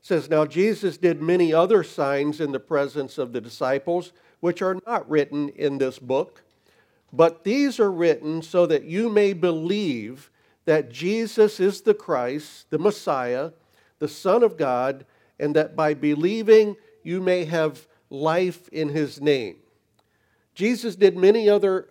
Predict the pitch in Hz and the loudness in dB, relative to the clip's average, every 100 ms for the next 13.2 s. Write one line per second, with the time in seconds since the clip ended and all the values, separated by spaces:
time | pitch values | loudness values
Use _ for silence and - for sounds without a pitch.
0 | - 156 180 147 - 123 160 156 190 175 | -8 0 0 0 -4 -8 -4 2 4 4
1 | - 151 147 226 - - 220 254 190 143 | 0 -2 0 -2 -4 0 0 2 0 0
2 | 131 135 131 131 127 131 143 170 156 147 | 0 -4 -2 -4 -2 -2 -2 -4 -4 -6
3 | 143 170 196 208 160 160 151 - 175 165 | -4 0 2 2 -2 -8 -8 0 0 0
4 | 156 139 123 147 165 127 123 143 _ _ | 0 0 0 -2 0 -2 -6 -14 _ _
5 | _ _ _ 143 127 120 - - 139 156 | _ _ _ -6 -6 -6 -10 -10 0 0
6 | 131 175 202 254 233 - 208 190 180 - | 0 0 0 0 -4 -4 0 0 -2 -14
7 | _ _ _ _ 135 135 190 220 220 175 | _ _ _ _ -20 -4 -2 -2 -4 -8
8 | - _ _ - - - 202 190 131 107 | -18 _ _ -20 -20 0 2 2 -2 -6
9 | 113 160 208 170 104 82 _ _ _ _ | -4 0 0 0 -4 -8 _ _ _ _
10 | _ - 220 240 247 165 190 226 220 202 | _ 6 8 8 4 2 -4 0 2 4
11 | 202 185 233 190 156 156 160 143 117 147 | 2 -2 -2 0 0 0 0 -4 -2 -4
12 | 185 208 - 202 190 180 - 202 190 - | -4 -4 -14 -4 -4 -2 -2 -2 -4 -2
13 | 139 | -4